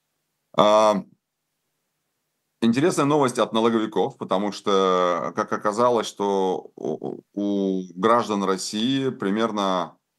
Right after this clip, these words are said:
два миллиона счетов, э, за рубежом.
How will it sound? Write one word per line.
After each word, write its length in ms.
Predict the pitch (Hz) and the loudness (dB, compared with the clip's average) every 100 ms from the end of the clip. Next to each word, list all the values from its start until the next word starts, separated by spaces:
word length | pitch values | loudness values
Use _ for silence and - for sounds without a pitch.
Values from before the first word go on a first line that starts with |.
| _ _ - | _ _ -12
два 360 | 85 95 123 | -4 0 2
миллиона 840 | 127 113 110 117 104 95 87 80 - _ _ - - | 2 0 0 0 0 -2 -4 -6 -12 _ _ -20 -8
счетов, 640 | - 104 95 135 139 - _ | -4 -4 0 0 0 -6 _
э, 640 | - 87 85 85 85 82 82 - _ _ | -6 -4 -2 -2 -2 -4 -6 -10 _ _
за 280 | - 87 107 | -6 0 2
рубежом. 500 | 107 95 87 73 60 | 2 -2 -4 -6 -8